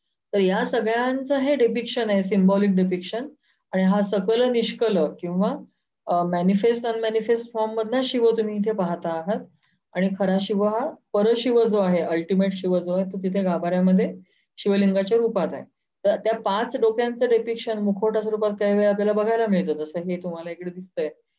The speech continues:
चार डोकी खाली आणि पाचवं facing the sky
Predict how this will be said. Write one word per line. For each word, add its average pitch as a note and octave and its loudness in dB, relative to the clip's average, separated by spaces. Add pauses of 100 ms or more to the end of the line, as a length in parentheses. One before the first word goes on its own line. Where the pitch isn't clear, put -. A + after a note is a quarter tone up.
(260)
चार F#3+ 0
डोकी A3+ 2
खाली G#3+ -2
आणि G#3+ 0
पाचवं G#3 0 (140)
facing G3 -2
the A3 2
sky G#3+ -2